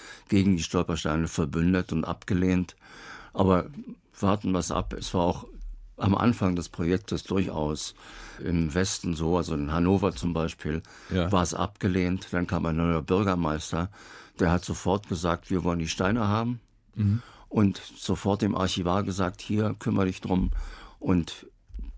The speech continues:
Speaker 1: ich weiß gar nicht, es sind auch mehrere, also wahrscheinlich schon tausend Steine in Hannover.
Speaker 2: Ja.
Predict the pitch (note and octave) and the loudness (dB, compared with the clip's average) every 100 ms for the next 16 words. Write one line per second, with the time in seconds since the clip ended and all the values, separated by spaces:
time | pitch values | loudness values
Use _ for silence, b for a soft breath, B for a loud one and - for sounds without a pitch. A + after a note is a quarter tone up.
0 | - A#2 G#2+ F2 - D#2+ D#2 - - - | -14 -10 -2 -2 0 -2 -2 -6 -12 -14
1 | - E2 E2 - - - F#2 - - - | -4 -4 -4 -8 -6 -2 -2 -2 -8 -8
2 | - - F#2 G2 D#2 - - - F2 F2 | -8 -2 2 4 2 -4 -8 -8 -6 -6
3 | - - - - - E2+ F#2 F2+ E2 E2 | -10 -14 -20 -20 -4 0 2 0 0 0
4 | D#2+ D#2+ D#2 D#2 D#2 D2 D2+ D#2+ D#2 C#2+ | 0 0 -2 -4 -2 -2 -2 -4 -4 -4
5 | C2+ - - D2+ D#2 | -4 -8 -8 -6 -4